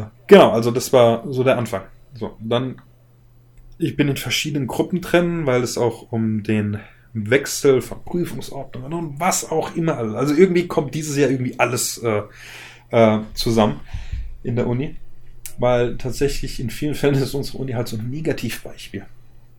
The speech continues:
weil es werden, ähm, zum Beispiel Online-Klausuren gehen bei uns anscheinend aus rechtlichen Gründen nicht. Ich hab keine Ahnung warum, aber geht halt nicht.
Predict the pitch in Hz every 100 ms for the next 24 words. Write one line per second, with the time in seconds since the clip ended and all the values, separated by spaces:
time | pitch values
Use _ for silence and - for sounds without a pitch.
0 | - 117 113 113 113 120 - - - 120
1 | 120 117 117 110 - - - - - -
2 | - - - - - - 123 117 113 110
3 | 107 117 107 - 135 143 127 110 107 107
4 | 95 - - - - - 131 165 151 135
5 | 117 117 113 - 120 113 - 135 135 -
6 | - 123 - 165 - 113 98 90 110 -
7 | 117 - 123 120 120 131 113 101 131 254
8 | - 214 170 175 131 113 - - - -